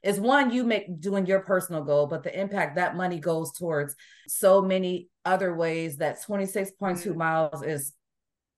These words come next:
Speaker 1: priceless
Speaker 2: Yeah.
Speaker 1: for what you will be able to accomplish by being able to raise the money to be able to go.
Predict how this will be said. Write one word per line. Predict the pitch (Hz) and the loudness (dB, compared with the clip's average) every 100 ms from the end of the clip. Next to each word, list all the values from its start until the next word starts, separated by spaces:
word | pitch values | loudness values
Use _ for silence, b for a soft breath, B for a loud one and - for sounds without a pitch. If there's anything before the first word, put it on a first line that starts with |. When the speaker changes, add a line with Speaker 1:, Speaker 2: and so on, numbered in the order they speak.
| _ _ | _ _
Speaker 1:
priceless | - 196 180 - 135 123 - - _ b b | 0 2 2 0 -6 -6 -8 -16 _ b b
Speaker 2:
Yeah. | 170 160 | -2 2
Speaker 1:
for | 170 156 147 | 2 0 -2
what | 190 - | -4 -2
you | 190 | -6
will | 170 175 170 165 160 - - | -2 2 4 2 -2 -10 -10
be | 175 165 | -6 -2
able | 165 156 | -2 -2
to | 175 | -2
accomplish | 139 147 170 170 139 139 | -4 -2 -2 -2 -4 -4
by | 139 147 | 0 0
being | 143 156 139 | 0 -4 -4
able | 151 143 | -4 -4
to | 143 | -2
raise | 143 139 127 127 - _ _ _ _ _ | 0 0 -2 -8 -14 _ _ _ _ _
the | 160 170 | -2 0
money | 165 160 143 139 | 2 2 2 -2
to | 147 | -4
be | 147 | -4
able | 151 | -2
to | 143 | -2
go. | 139 135 123 | 0 0 -2